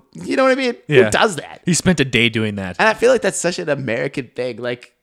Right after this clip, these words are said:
Speaker 1: in the, in Canada, like, maybe we just don't have as many, like, hillbilly racists, you know?
Speaker 2: Mm-hmm.
Speaker 1: But nobody flies their, like, <laughs> their, uh, political flag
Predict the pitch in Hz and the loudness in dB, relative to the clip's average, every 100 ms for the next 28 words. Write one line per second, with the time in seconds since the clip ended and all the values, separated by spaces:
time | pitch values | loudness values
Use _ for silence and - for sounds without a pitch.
0 | - 170 160 - 165 - 123 151 160 127 | -8 -6 -6 -6 -14 -12 -6 -6 -4 -4
1 | 117 120 113 - - 135 131 127 113 127 | -4 -6 -12 -12 -8 -6 -4 -6 -6 -8
2 | 117 104 107 101 104 104 101 - 92 _ | -8 -4 -4 -4 -8 -8 -8 -8 -12 _
3 | _ _ _ _ - 113 113 107 90 78 | _ _ _ _ -8 -4 -2 -2 -4 -6
4 | 101 123 71 - - 127 113 98 110 - | -8 -8 -12 -18 -14 -10 -8 -8 -10 -12
5 | 131 123 165 185 214 - - 143 139 147 | -4 0 4 4 4 -4 -2 0 0 -2
6 | 127 135 135 117 - - - - _ _ | -4 -4 -4 -6 -8 -16 -18 -20 _ _
7 | - 123 120 117 110 101 98 92 _ _ | -6 -2 0 -2 -2 -4 -6 -8 _ _
8 | - 131 120 117 107 - 113 104 101 95 | -10 -4 -2 -4 -8 -10 -6 -4 -6 -8
9 | 95 | -12